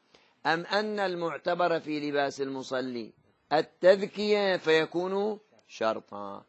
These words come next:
أقول المتبع هو النصوص، بما أننا ذكرنا أن للميتة مصطلحا خاصا في الفقه عند الشرع،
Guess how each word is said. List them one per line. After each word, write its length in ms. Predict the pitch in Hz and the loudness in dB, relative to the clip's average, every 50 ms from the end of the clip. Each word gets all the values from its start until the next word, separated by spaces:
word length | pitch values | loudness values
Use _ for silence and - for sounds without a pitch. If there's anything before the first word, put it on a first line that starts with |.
| _ _ _ _ - | _ _ _ _ 0
أقول 360 | 147 156 - - 190 196 190 | 0 0 0 -2 -4 -4 -2
المتبع 680 | - 156 151 143 139 131 - _ - 143 139 139 151 - - - | -2 -2 -2 -2 -4 -10 -12 _ -8 -8 -8 -6 -8 -10 -12 -14
هو 120 | 151 151 | -16 -14
النصوص، 680 | 147 151 160 143 - - - 170 139 - - - - _ _ _ _ _ _ _ _ _ _ _ _ _ _ _ _ _ | -14 -16 -18 -20 -20 -20 -20 -20 -20 -20 -20 -20 -20 _ _ _ _ _ _ _ _ _ _ _ _ _ _ _ _ _
بما 320 | - 143 156 170 170 170 165 | -8 -4 0 0 2 2 0
أننا 400 | 175 175 170 170 170 170 165 160 | 0 0 -2 -2 0 0 0 0
ذكرنا 720 | 151 151 139 - 131 123 123 123 131 143 165 185 170 131 - _ _ _ _ _ _ _ _ _ - | 0 -2 -2 -2 -2 -2 -2 -2 -2 -2 -2 -2 -2 -4 -6 _ _ _ _ _ _ _ _ _ -2
أن 280 | 147 160 170 170 165 160 | -2 0 -2 -2 -4 -4
للميتة 1000 | 156 156 156 147 147 147 156 180 202 202 - - 165 147 - - 135 135 135 | -4 -4 -4 -6 -6 -6 -4 -4 -4 -4 -4 -4 -6 -6 -6 -6 -8 -6 -6
مصطلحا 760 | 131 131 127 120 - - 165 175 185 190 170 - 147 147 139 | -6 -6 -8 -10 -8 -2 0 0 2 2 0 -2 -2 -6 -6
خاصا 680 | 135 - - 127 131 135 131 123 - - 160 160 156 147 127 | -6 -4 0 0 0 0 0 -4 -6 -4 -4 -4 -4 -4 -6
في 100 | - 135 | -6 -6
الفقه 580 | 131 127 - - 131 143 165 185 - - - - - _ _ _ _ _ _ _ _ _ _ - | -6 -6 -4 0 2 4 4 2 2 -2 -16 -20 -20 _ _ _ _ _ _ _ _ _ _ -4
عند 260 | 131 160 175 175 165 | -4 -4 -2 -2 -2
الشرع، 640 | 165 139 - - - 123 127 143 160 170 175 - | -2 -2 -4 -4 -2 2 2 4 4 2 0 -2